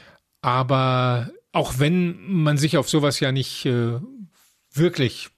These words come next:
richtig vorbereiten kann, generalstabsmäßig ein Land wieder aufzubauen, haben die Alliierten, was die, äh, organisatorische Seite betrifft, relativ schnell zugepackt. An diesem,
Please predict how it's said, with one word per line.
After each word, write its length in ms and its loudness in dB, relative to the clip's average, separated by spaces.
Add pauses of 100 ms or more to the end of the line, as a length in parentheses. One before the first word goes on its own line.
(140)
richtig 400 0
vorbereiten 580 0
kann, 280 0
generalstabsmäßig 960 0
ein 100 -2
Land 280 0
wieder 180 -2
aufzubauen, 760 0 (280)
haben 220 2
die 140 0
Alliierten, 800 0 (220)
was 220 -2
die, 300 0
äh, 340 -2 (720)
organisatorische 880 0
Seite 320 -2
betrifft, 460 -4
relativ 380 0
schnell 260 0
zugepackt. 920 -4
An 120 0
diesem, 340 2